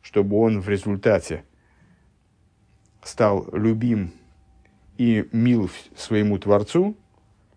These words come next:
так же, как, ну, там дальше продолжение в Рамбаме, если я правильно понимаю, на что Ребе, э, указывает этой цитатой,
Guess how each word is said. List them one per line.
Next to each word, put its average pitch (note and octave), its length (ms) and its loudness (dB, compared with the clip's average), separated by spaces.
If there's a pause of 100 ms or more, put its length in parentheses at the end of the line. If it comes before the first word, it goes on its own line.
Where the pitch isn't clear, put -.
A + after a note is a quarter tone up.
(260)
так C3+ 240 4
же, A#2+ 320 0
как, A2+ 320 -4
ну, F2 580 -8
там E2+ 260 -4
дальше E2+ 240 -4
продолжение F#2 500 -4
в F#2 60 -4
Рамбаме, F2+ 340 -4
если E2 200 -8
я E2 40 -6
правильно E2 280 -8
понимаю, E2+ 340 -8
на E2+ 100 -8
что E2+ 160 -8
Ребе, D#2+ 320 -6 (160)
э, F2+ 300 -6
указывает E2 580 -6
этой D#2+ 200 -12
цитатой, D#2+ 500 -8